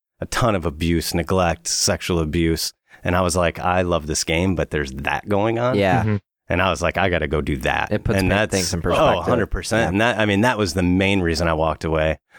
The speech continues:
Speaker 1: alongside of some fear and, you know, being afraid of what was actually happening.
Speaker 2: Yeah.
Speaker 1: Um, but yeah, man, I don't know. Just that open arms thing. I just don't, I don't feel it, and it sucks, and I want more of it. You know what I mean?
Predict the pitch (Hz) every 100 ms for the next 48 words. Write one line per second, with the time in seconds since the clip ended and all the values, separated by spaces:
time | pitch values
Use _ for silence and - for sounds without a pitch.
0 | - 98 101 82 92 82 80 76 65 -
1 | 80 80 76 73 73 - _ _ _ _
2 | 78 76 73 - 92 80 - 85 78 71
3 | 78 73 82 78 - 71 80 78 78 80
4 | - - 90 87 _ - 82 85 82 78
5 | 76 - _ _ _ 90 82 73 - -
6 | 87 92 78 80 80 82 113 120 113 104
7 | 92 104 - 117 101 113 110 104 98 90
8 | - 92 85 82 - 92 85 - 98 90
9 | 85 - 92 101 92 - 95 95 92 -
10 | _ _ _ _ _ 95 87 - 95 87
11 | 85 - - - - - 85 85 87 80
12 | 85 85 85 85 - - - 110 98 92
13 | 90 90 92